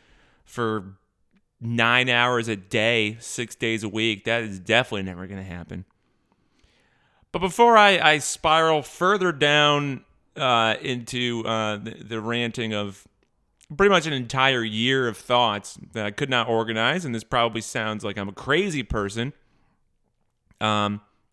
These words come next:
I'm sure a lot of you will have, uh, some very choice thoughts and have probably already written some kind of psychological profile in your own head without doing any research, much like I do about me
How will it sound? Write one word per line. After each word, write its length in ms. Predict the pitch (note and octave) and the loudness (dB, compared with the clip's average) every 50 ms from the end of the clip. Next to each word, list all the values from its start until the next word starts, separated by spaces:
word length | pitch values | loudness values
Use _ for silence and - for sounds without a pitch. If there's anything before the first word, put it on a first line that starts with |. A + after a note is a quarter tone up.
| - C3 | -10 -8
I'm 100 | B2+ A2+ | -8 -8
sure 200 | - - A2+ G#2+ | -4 -4 -4 -4
a 60 | G2+ | -2
lot 180 | G2 G2+ G#2 | -2 -4 -4
of 60 | G2+ G2+ | -4 -6
you 120 | G#2+ G2+ | -6 -6
will 140 | G#2 G#2 G#2 | -6 -6 -6
have, 280 | A2 G#2 G2+ G2 - _ _ _ _ _ _ _ _ _ _ _ _ _ - | -6 -6 -8 -8 -10 _ _ _ _ _ _ _ _ _ _ _ _ _ -16
uh, 120 | - G#1 | -14 -12
some 200 | - - - A2+ | -12 -8 -8 -6
very 240 | G2+ B2 B2+ B2 A#2 | -2 -2 0 0 -2
choice 360 | A2 - - A#2+ A#2 A2 - | -2 -4 -2 -2 -2 -2 -6
thoughts 520 | - - A2+ G#2+ G#2+ G#2+ G#2 - - - - - | -4 0 2 2 2 2 -2 -4 -8 -14 -10 -6
and 220 | G#2+ G#2 G2+ G#2 | -4 -4 -2 -2
have 340 | G#2 G#2 G2+ - _ _ _ _ _ - - _ _ _ - | -2 -4 -4 -6 _ _ _ _ _ -20 -20 _ _ _ -6
probably 320 | - D3+ D3 C#3 B2+ A#2+ | -2 0 0 2 2 0
already 160 | A#2+ A#2 A2 | 0 0 0
written 240 | G#2+ A2 G#2+ G#2 G#2 | -2 -2 -4 -4 -6
some 180 | - - G#2 G2 | -8 -10 -12 -8
kind 160 | - G#2+ F#2+ | -8 -8 -8
of 80 | F#2+ - | -8 -8
psychological 600 | - G#2 G2 - - G#2+ G#2+ G2+ - - G#2 F#2+ | -8 -10 -10 -8 -8 -8 -8 -8 -8 -10 -12 -10
profile 640 | - - A#2+ A2 G#2+ - - A2 G2+ G2+ G#2 G#2+ | -8 -6 -6 -6 -6 -6 -6 -6 -4 -4 -4 -4
in 100 | G#2 A2 | -4 -6
your 180 | G#2+ G#2 A2 G#2+ | -6 -4 -4 -2
own 200 | A2 A#2 B2+ C3+ | 0 0 0 0
head 520 | B2+ A2 - D3+ C#3+ C#3 D3 D#3 F#3 G3 - _ _ _ | -2 -4 2 4 6 6 6 6 2 -6 -12 _ _ _
without 180 | - - C3+ - | -4 -4 -2 -2
doing 160 | C3+ C3 B2 | -2 -2 -2
any 180 | A#2+ B2+ C3 B2 | -2 -2 -2 -2
research, 520 | A#2+ B2 B2+ B2+ A#2+ - D3+ D#3 E3+ - | -2 -2 -2 -2 -2 -2 -2 -4 -2 -2
much 160 | E3 D3 - | -2 -2 -2
like 120 | F#3 F#3+ - | -2 -6 0
I 220 | - F#3+ A3 C#4 | 2 2 2 2
do 340 | G#3+ C#3+ A#2+ A#2 C3+ F3+ G3+ _ _ _ _ _ _ _ - _ _ _ _ - | 2 2 2 2 0 -2 -6 _ _ _ _ _ _ _ -20 _ _ _ _ -12
about 300 | - G2 G#2+ G2+ G2 G2+ | -10 -4 -2 -2 -2 -2
me 200 | G2+ G2+ B2+ D#3+ | -4 -6 -6 -8